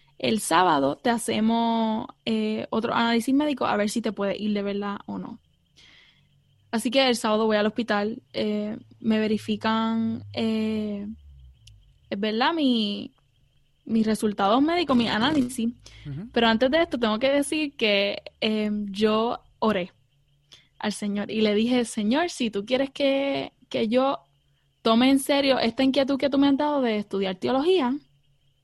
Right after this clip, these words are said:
Speaker 1: sáname y obra un milagro, porque es la única manera que yo voy a poder viajar a este viaje misionero".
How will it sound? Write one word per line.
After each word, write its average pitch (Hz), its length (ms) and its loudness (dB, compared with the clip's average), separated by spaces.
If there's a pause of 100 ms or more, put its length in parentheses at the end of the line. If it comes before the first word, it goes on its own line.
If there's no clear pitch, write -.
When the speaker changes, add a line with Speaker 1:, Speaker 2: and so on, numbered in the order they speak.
Speaker 1:
sáname 202 560 0 (920)
y 262 120 2
obra 269 240 4
un 214 80 6
milagro, 214 400 2
porque 214 200 -2
es 254 60 2
la 277 100 6
única 277 280 2
manera 320 320 0
que 220 120 -2
yo 214 100 -2
voy 220 120 0
a 226 80 -2
poder 226 200 -4
viajar 214 300 -4 (720)
a - 100 -6
este - 140 -8
viaje 208 200 -4
misionero". 220 580 -6